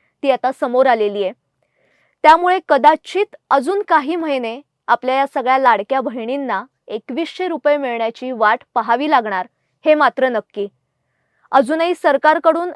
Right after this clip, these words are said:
याबाबत स्पष्टता देण्यात आलेली नाहीये की कुठल्या महिन्यापर्यंत एकवीसशे रुपयाचा हप्ता मिळेल, कधीपर्यंत पंधराशे रुपये मिळतील, कोणाकोणाला यातनं वगळण्यात येणार आहे, हे सगळं येणाऱ्या काही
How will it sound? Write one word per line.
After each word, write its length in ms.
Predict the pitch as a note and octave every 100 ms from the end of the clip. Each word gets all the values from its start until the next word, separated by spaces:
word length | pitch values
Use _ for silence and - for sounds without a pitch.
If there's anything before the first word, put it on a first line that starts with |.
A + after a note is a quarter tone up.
| -
याबाबत 400 | C#4 C#4 C#4 D#4 -
स्पष्टता 680 | C4+ B3+ - D4+ D#4 D#4 - _ _ A3+
देण्यात 320 | B3 B3 C4
आलेली 320 | B3+ B3+ C4+
नाहीये 380 | B3+ C4 C4+ G3+
की 100 | - C#4 _ _
कुठल्या 380 | D4 - D4+ F#4
महिन्यापर्यंत 760 | F#4+ C4+ C#4 D4 C4+ B3+ C4 G#3+ G#3 _ _ _ _ -
एकवीसशे 480 | B3 B3 C#4 D#4+
रुपयाचा 440 | D4+ C4+ C4 B3+ C#4+
हप्ता 380 | A#3+ - - B3
मिळेल, 340 | A#3 G#3+ A#3+ _ _ _
कधीपर्यंत 560 | C4 C4 C#4+ C#4+ C#4 C#4+
पंधराशे 540 | C#4 B3+ A#3+ B3 -
रुपये 260 | C#4 C4 B3
मिळतील, 400 | A#3 G#3 G#3+ G#3+ - _ _ -
कोणाकोणाला 640 | C#4 C#4 D4+ D#4+ D4+ D#4+
यातनं 340 | E4 C#4 C#4 C#4+
वगळण्यात 460 | B3 A#3+ B3 B3+ B3
येणार 340 | A#3+ A3 A#3
आहे, 120 | G3 C#3+ _ _ _ _ _ -
हे 100 | C#4+
सगळं 400 | - C4 C#4 D#4+ _ _ _ -
येणाऱ्या 440 | C4 C4+ D4+ F4
काही 440 | F4+ D#4+ C4+ D4+